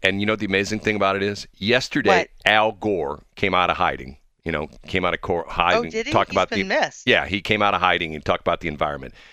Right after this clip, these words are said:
Speaker 1: And in his speech, he said, "If there were a radio station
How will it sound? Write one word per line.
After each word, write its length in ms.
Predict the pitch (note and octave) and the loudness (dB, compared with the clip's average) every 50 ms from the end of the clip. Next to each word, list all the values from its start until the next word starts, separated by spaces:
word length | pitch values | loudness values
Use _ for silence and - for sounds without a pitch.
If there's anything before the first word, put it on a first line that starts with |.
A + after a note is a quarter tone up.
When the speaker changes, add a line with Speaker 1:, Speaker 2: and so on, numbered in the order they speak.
| _ _ _ _ _ - | _ _ _ _ _ 2
Speaker 1:
And 160 | A2 A2 A#2 | 4 4 4
in 100 | B2 C3+ | 2 0
his 120 | C#3+ - | 0 -2
speech, 460 | - - - - C#3 F#2 D2 - - | -2 -4 -2 -2 -2 -2 -4 -6 -10
he 200 | - - A2 A2 | -8 -4 -4 -4
said, 440 | G#2+ - - G#2+ E2 C#2+ B1 A#1 - - _ _ _ _ _ _ _ _ _ _ _ _ _ _ _ _ | -2 -2 0 0 0 0 -2 -6 -12 -20 _ _ _ _ _ _ _ _ _ _ _ _ _ _ _ _
"If 240 | - G#2 G2 - - | 2 2 2 2 -2
there 280 | - - G#2+ A#2+ D3 E3+ | -2 0 2 2 2 0
were 180 | D#3+ D3 B2+ A#2+ | 0 0 0 0
a 40 | G2 | 0
radio 340 | F2+ F#2 F#2+ G2 G2 D#2 C2 | 0 0 0 0 0 -4 -4
station 440 | - - - A1+ - - - - | -6 -8 -10 -10 -10 -12 -14 -16